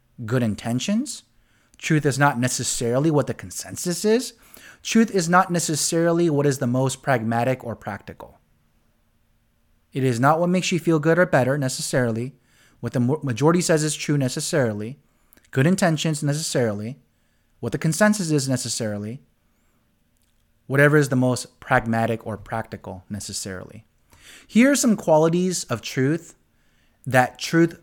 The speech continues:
possesses inherently or intrinsically by nature of being truth. By nature, truth is exclusive,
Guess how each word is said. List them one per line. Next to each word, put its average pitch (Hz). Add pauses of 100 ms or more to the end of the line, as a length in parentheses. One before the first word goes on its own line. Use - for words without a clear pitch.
possesses 127
inherently 120
or 120
intrinsically 139 (760)
by 139
nature 156
of 135
being 131
truth. - (1080)
By 139
nature, 156 (140)
truth 165
is 156 (460)
exclusive, 123